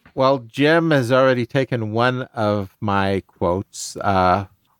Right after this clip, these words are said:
with, uh, Tourville. That, that was definitely one of mine. So I am going to move directly on to, uh, another quote that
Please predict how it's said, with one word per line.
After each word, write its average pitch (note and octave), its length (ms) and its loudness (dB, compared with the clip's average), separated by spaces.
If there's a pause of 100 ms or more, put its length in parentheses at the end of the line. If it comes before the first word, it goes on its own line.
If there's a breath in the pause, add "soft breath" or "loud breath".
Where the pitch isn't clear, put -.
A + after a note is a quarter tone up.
with, G#2+ 400 0
uh, F2+ 300 2
Tourville. F#2 540 -2 (340)
That, G2+ 240 0
that G#2+ 100 2
was G2+ 200 0
definitely F#2+ 640 -4
one G2+ 180 -4
of G2 60 -2
mine. F#2 320 -4
So - 500 -14
I A#2+ 160 0
am D#3 160 -2
going B2+ 220 -4
to A#2 100 -10
move A2 280 -6
directly C3+ 680 -2
on B2+ 260 2
to, A#2+ 680 -4 (380)
uh, A2 500 2
another C#3 340 0
quote A#2+ 420 0
that G#2 160 -2